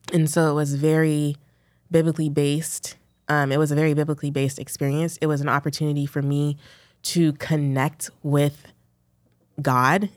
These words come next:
in a way that I hadn't been able to connect with him before, because I feel like when I w-, be, prior to going, I felt so alone, and I felt like, ugh, like, I just, I felt like God was so distant.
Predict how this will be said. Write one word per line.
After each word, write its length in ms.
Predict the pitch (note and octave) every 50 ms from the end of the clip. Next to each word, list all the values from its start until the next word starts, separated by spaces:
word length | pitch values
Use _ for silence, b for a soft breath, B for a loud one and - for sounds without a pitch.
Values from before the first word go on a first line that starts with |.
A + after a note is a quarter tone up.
| _
in 160 | D#3+ D#3 D3+
a 60 | D3+ D3
way 160 | D3+ C#3+ D3
that 120 | C#3+ D3
I 60 | C#3+
hadn't 320 | D3 D3 D3+ D3+ D3 C#3+ C#3
been 140 | D3 C#3 C#3+
able 200 | C#3+ C#3 C#3+ C#3
to 80 | C#3
connect 300 | C#3 - D3 C#3+ C3+ C3+
with 140 | C#3 C3+ -
him 120 | D3 C#3
before, 380 | C3+ C3 C3+ - - C3+ C3+ C#3+
because 640 | D3+ D#3 D3 - D3 D3 C#3+ C#3 C#3 C3+ - - - b b b b b b b b b b b b b b b b -
I 180 | - E3 D#3+ D3+
feel 320 | C#3+ - F#3 F#3 G3+ F#3+
like 340 | F3+ E3 D#3+ D#3 D#3+ - - - _ _
when 200 | - D#3 D#3+ E3
I 120 | D#3+ D3+ D#3
w-, 180 | D3+ C#3+ - -
be, 140 | D3 D3+ D3
prior 400 | C#3+ - - E3 D#3+ E3 D#3+ D#3
to 240 | D#3 - - D#3+ D3
going, 480 | C#3+ D3+ D3+ F3 F3+ D3+ B2+ C3 C3+ - -
I 100 | D3+ C#3+
felt 300 | - - D#3+ - - -
so 180 | - D#3+ D3
alone, 560 | C3 C3+ B2 C3 C3+ D3 D3 B2+ A2+ A2+ C3 C#3+ -
and 140 | - D#3 D3
I 100 | C#3 C#3+
felt 300 | C#3 - - D#3 C#3+ -
like, 380 | C#3+ C#3+ C#3+ C#3 C3+ - - - _ _ _ _ _ _ _ _ _ _ _ _ _ _ _ _ _ _ -
ugh, 240 | - D#3 E3+ C#3+ A2 B B B B B _ _ _ _ _ _ _ _ _ _
like, 160 | C#3 C#3+ C#3+ D3
I 100 | D3+ D3+
just, 360 | D3+ D#3+ C#3+ - - - - _
I 140 | - E3 D#3+
felt 180 | D#3+ F3 E3
like 140 | D#3+ D3+ C3+
God 220 | C#3 C#3+ D3+ D#3 C#3+
was 140 | D3 D3 C#3+
so 220 | - - D#3 C#3+ C#3
distant. 840 | C3 - - - C#3 C3+ C#3 - - - G#3 A3+ A#3+ - - -